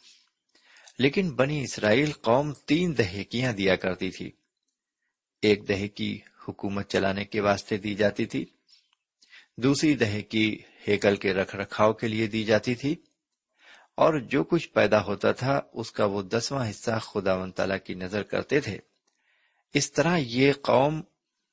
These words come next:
بڑی فراخ دلی سے خیرات کرتی تھی۔ سامن، یہ بات بڑی ہی دلچسپ ہے کہ بڑی سے بڑی خیراتی انجمنوں کی بنیاد ڈالنے والی قوم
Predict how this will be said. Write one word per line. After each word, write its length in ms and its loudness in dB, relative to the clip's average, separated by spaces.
بڑی 300 2
فراخ 640 -2
دلی 340 -4
سے 180 -4
خیرات 460 -2
کرتی 320 -4
تھی۔ 180 -10
سامن، 280 4
یہ 180 4
بات 260 6
بڑی 260 0
ہی 100 -2
دلچسپ 680 0
ہے 120 -8
کہ 100 -2
بڑی 440 0
سے 200 -4
بڑی 300 0
خیراتی 720 0
انجمنوں 580 -4
کی 220 -8
بنیاد 580 -4
ڈالنے 440 -4
والی 280 -4
قوم 420 -2